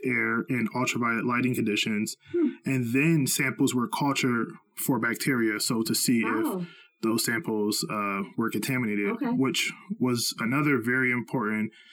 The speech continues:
Speaker 1: innovation.
Speaker 2: Yeah.
Speaker 1: Um, again, remember he worked under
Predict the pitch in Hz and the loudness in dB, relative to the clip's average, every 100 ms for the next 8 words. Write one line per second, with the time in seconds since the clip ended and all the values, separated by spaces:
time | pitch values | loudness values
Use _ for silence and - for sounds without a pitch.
0 | - _ 127 117 127 156 104 98 107 185 | -20 _ -2 0 2 2 2 0 -2 -2
1 | 190 294 214 180 220 110 165 131 151 120 | 0 2 0 0 0 0 0 2 2 2
2 | 139 131 120 147 127 127 - 139 127 120 | 2 2 2 4 2 0 -4 -4 -2 0
3 | 113 113 113 | 0 0 -2